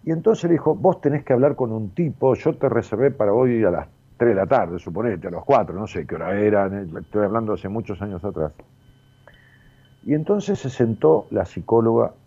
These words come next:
este, eh, ah, eh, pre-, prendió el, el, el, el Skype, ¿no? Este, este, y, y, y apareció esta mujer. Y apareció la, la, la, la amiga a la cual yo conocía porque la había tratado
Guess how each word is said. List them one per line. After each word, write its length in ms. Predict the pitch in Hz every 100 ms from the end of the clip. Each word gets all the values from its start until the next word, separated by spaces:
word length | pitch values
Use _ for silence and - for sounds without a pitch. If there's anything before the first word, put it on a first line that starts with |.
| _ _ _ -
este, 480 | 90 - 85 - -
eh, 40 | -
ah, 160 | 113 -
eh, 120 | 120
pre-, 220 | 120 107
prendió 400 | 127 127 139 190
el, 140 | 147
el, 200 | 131 117
el, 260 | 117 110 107 120 117
el 240 | 95 113 107
Skype, 440 | - 175 127 - - _ _ -
¿no? 220 | - - - _ -
Este, 600 | 98 - - 95 92 87 - _ _
este, 500 | 90 85 - 85 80 67 _ _ _ - _ -
y, 60 | 107
y, 580 | 104 - 104 98 95 - _
y 80 | 135
apareció 560 | 123 135 131 165 185 127
esta 180 | - 98
mujer. 320 | 90 - -
Y 80 | 147
apareció 480 | 160 160 - 208 220
la, 380 | - 143 113 -
la, 300 | 107 101 -
la, 260 | 107 80 -
la 100 | 104
amiga 540 | 117 196 160 120 156 - -
a 100 | 113
la 100 | 135
cual 220 | 135 196 151
yo 300 | 185 190 - _ _ _ _ _ -
conocía 720 | 107 117 127 226 202 147 175
porque 260 | 120 90
la 80 | 87
había 240 | 87 104 110
tratado 440 | 147 165 143